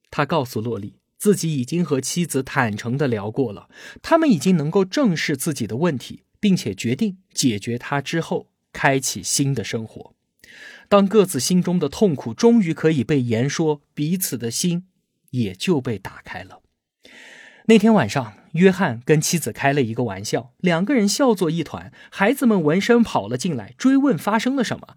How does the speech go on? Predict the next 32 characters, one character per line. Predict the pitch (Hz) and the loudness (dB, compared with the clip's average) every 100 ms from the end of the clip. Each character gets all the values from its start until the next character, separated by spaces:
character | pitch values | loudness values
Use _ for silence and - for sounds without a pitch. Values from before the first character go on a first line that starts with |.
| - _ | -20 _
但 | 311 269 | 2 2
他 | 285 | 2
们 | 285 | 4
也 | 170 117 | 4 4
没 | 151 | 2
有 | 302 247 | 2 2
办 | 202 | 2
法 | 147 117 | 2 -4
和 | - | -4
孩 | 139 123 | -4 -2
子 | 131 135 | -2 0
们 | 123 | -2
解 | 123 110 | -2 -8
释， | - - - _ - | -10 -12 -14 _ -12
孩 | - 151 | 0 0
子 | 208 143 - | 0 -4 -4
也 | 147 139 | 0 0
跟 | - 202 | 4 4
着 | 247 | 4
他 | 160 147 | 2 0
们 | 139 104 | -2 -2
一 | 139 | -2
块 | - 285 | -2 -2
儿 | 135 | -2
笑， | - 85 - _ _ | -4 -6 -10 _ _
最 | 190 139 | 2 2
后 | 123 120 - | 2 -8 -6
四 | - 202 185 | 0 2 4
个 | 147 | 4
人 | 127 113 | 4 2
笑 | - 165 | 4 4
到 | 127 120 | 4 0